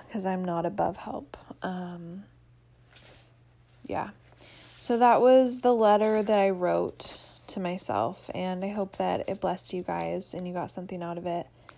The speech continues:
Um, this is a really personal, intimate part of my life, and I think that it's worth sharing.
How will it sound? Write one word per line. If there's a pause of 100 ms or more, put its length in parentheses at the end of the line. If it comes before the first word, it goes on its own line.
(340)
Um, (1300)
this
is (100)
a
really (140)
personal, (640)
intimate
part
of
my
life, (100)
and
I
think
that
it's
worth
sharing.